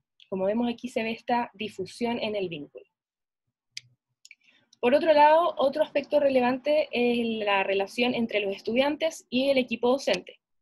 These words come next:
Aquí detectamos como características centrales de este vínculo un claro carácter fo-, formativo, eh, de aprendizaje del vínculo. En general es una relación bastante definida,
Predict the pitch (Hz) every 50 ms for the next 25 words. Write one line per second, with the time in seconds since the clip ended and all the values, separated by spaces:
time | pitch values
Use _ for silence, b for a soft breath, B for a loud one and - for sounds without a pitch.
0 | _ _ _ _ _ _ _ _ _ _ _ - 220 220 - _ 247 269 294 349
1 | 370 - _ _ _ _ _ _ 214 240 247 240 220 - _ 247 247 262 285 285
2 | - 277 254 247 240 247 226 220 - - 208 233 - 277 262 269 269 254 - 226
3 | 214 214 220 226 262 285 285 294 294 - 302 285 277 285 302 294 311 311 294 285
4 | 262 254 - 247 247 277 294 285 269 262 269 262 - 277 277 262 - - - -
5 | _ _ 233 233 220 220 202 190 196 - 254 269 247 233 233 254 339 370 - -
6 | _ 220 214 208 208 202 202 202 196 190 196 196 - 214 220 - - 254 254 -
7 | - 214 - 240 240 240 240 240 240 233 226 196 190 196 - 233 240 277 370 -
8 | _ _ _ _ _ _ _ _ _ _ _ _ _ - _ _ _ _ _ _
9 | _ - 214 214 208 - 233 220 208 220 226 247 254 269 262 247 226 233 233 214
10 | 214 - 247 247 254 247 240 - - 240 247 247 277 277 277 277 277 277 262 240
11 | 233 247 262 269 247 226 233 277 b